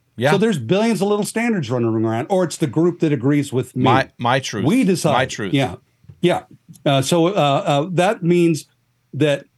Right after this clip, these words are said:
Speaker 2: it's good for this group or this person, but not necessarily good for this other group or this other person. Uh, the, uh, it's just what we, what we like, what we, uh, what I agree with other people about.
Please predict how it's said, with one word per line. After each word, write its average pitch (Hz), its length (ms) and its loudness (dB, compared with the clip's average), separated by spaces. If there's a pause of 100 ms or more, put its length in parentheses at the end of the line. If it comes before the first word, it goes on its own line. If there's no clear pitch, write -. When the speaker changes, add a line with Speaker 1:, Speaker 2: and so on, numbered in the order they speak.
(440)
Speaker 2:
it's 127 160 0
good 143 380 0 (180)
for 147 100 0
this 147 220 0
group 156 400 0 (200)
or 131 200 -2
this 143 160 -2
person, 226 580 -2
but 330 120 0
not 320 140 2
necessarily 180 520 0
good 170 220 -2
for 175 80 0
this 160 160 -2
other 214 200 2
group 139 220 -2
or 147 80 -2
this 151 160 -2
other 214 200 0
person. - 340 -10 (640)
Uh, 131 340 0
the, 165 200 0
uh, 156 220 0
it's 156 240 -2
just 139 220 0
what 160 180 0
we, 185 180 4 (120)
what 160 340 0
we 185 140 2
like, 151 320 -2 (220)
what 143 180 0
we, 156 260 2
uh, 135 140 2
what 139 180 2
I 156 120 2
agree 123 540 0
with 123 140 -2
other 123 200 -2
people 127 340 -2
about. 104 420 -2